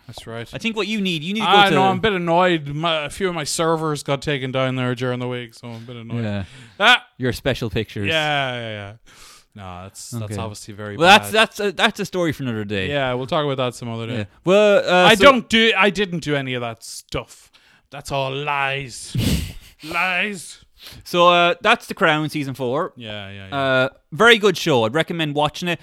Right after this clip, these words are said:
Speaker 2: You can watch it, James. You don't need to go back and watch the first
Speaker 1: I'm not
Speaker 2: three
Speaker 1: gonna
Speaker 2: series.
Speaker 1: watch it.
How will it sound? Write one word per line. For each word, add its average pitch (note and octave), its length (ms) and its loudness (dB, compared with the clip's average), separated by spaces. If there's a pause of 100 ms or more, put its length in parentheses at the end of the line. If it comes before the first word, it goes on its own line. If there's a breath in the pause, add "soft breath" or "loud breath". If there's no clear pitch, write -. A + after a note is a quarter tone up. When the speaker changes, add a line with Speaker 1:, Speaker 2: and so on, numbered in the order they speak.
(120)
Speaker 2:
You B3 180 2
can C4 140 0
watch A#3 240 2
it, A#2+ 80 -6
James. A2 420 0
You C#3 80 2
don't F#3 80 0
need F#3 120 -2
to D#3 60 -6
go D#3 160 -2
back C3+ 220 0
and C#3 120 -4
watch B2+ 240 -2
the B2+ 80 -10
first A#2+ 200 -4
Speaker 1:
I'm B2+ 40 -8
not B2+ 100 2
Speaker 2:
three A#2 100 0
Speaker 1:
gonna A#2 120 -4
Speaker 2:
series. A2 140 -4
Speaker 1:
watch G#2 280 -6
it. G#2+ 80 -20